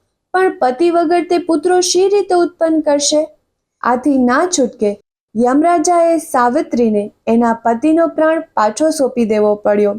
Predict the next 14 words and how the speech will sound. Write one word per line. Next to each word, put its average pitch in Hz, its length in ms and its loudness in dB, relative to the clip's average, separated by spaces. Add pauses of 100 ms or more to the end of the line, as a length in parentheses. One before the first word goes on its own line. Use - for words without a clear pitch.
(720)
થોડી 339 340 2
જ 294 120 -2
વારમાં 214 480 0 (100)
સત્યવાનના 254 880 0
નિશ્ચેતન 320 760 0
શરીરમાં 349 800 0
પ્રાણ 247 340 0
આવી 220 220 0
ગયા. 214 400 0 (500)
તે 247 140 2
આંખો 254 400 0
ચોળતો 320 480 0
બેઠો 233 480 0
થયો. 226 340 0